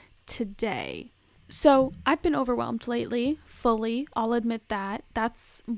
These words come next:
a main reason why I wanted to do this podcast. So if you don't know, I'm currently student teaching, which means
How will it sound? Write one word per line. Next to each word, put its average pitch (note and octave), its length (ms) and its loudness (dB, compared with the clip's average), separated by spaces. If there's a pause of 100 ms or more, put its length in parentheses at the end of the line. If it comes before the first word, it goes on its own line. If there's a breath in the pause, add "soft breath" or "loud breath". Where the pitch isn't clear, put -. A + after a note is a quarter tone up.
(240)
a A#3 60 0
main A#3+ 360 2
reason A3 400 -2
why G3 240 -2
I G3+ 40 -4
wanted G3+ 340 -6
to - 100 -10
do A#3+ 160 0
this C#4+ 180 0
podcast. G#3+ 840 -2 (540 loud breath)
So A3+ 300 2
if - 140 -4
you C#4 80 4
don't D4 240 2
know, G#3+ 300 0
I'm B3 140 -2
currently B3+ 760 -4
student A#3 500 -4
teaching, G#3+ 580 -6 (320 loud breath)
which A#3+ 240 -2
means G#3+ 680 -2